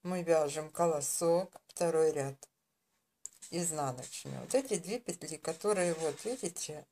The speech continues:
одна дальше, вот две петли, две, вот одна здесь, одна здесь. Мы их будем соединять. То есть мы вяжем две петли изнаночные, вот таким образом.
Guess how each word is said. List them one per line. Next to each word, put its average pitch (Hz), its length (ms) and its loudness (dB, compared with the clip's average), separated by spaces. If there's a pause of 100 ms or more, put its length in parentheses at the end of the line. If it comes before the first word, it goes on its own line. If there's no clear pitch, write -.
одна 170 380 2
дальше, 139 480 0 (280)
вот 156 240 0
две 165 260 -6
петли, - 380 -6
две, 170 340 -6 (580)
вот 156 360 -6
одна 143 560 0
здесь, 160 540 -4
одна 160 320 -2
здесь. 156 580 -6
Мы 190 200 -4
их 226 80 -18
будем 185 240 -4
соединять. 165 640 -6 (540)
То 214 200 2
есть 147 420 -8
мы 214 220 -2
вяжем 143 440 -2
две 214 220 -6
петли 226 460 -6
изнаночные, 160 880 -6 (240)
вот 190 160 -12
таким 190 380 -6
образом. 139 580 -8